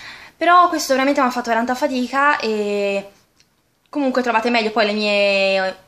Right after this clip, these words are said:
osservazioni, insomma, le mie opinioni nella recensione. Secondo libro letto è stato finalmente, ah, Gates of Paradise di Melissa De La Cruz, cioè l'ultimo, barra penultimo, <laughs> libro della serie di Sangue Blu o Blue Bloods.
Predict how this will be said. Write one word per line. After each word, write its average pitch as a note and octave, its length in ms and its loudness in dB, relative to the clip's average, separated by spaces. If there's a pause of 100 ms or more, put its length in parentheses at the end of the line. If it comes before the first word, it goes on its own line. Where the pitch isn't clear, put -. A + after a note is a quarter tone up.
osservazioni, A#3+ 560 -2
insomma, G#3 180 -6
le F#3+ 60 -4
mie G3+ 160 -4
opinioni B3 420 0 (200)
nella A#3+ 220 0
recensione. G#3 540 -6 (300)
Secondo A4+ 380 2
libro A4+ 200 6
letto - 220 2
è - 40 2
stato G#3+ 380 0
finalmente, G#3 800 -2 (800)
ah, - 300 0 (280)
Gates - 220 -2
of F#4+ 200 0
Paradise A#3+ 600 2
di B3+ 80 0
Melissa C4+ 300 2
De C4+ 80 4
La C4+ 100 2
Cruz, A3+ 320 -6
cioè G#3 360 -2
l'ultimo, D4+ 760 2
barra F#3 300 0
penultimo, A3+ 600 0 (280)
<laughs> B3 280 4
libro C4+ 360 2
della G3+ 640 4
serie A3+ 200 0
di A3+ 100 -6
Sangue G3 280 -4
Blu F#3+ 140 -2
o G3 200 -4
Blue G3 160 -10
Bloods. F3+ 480 -2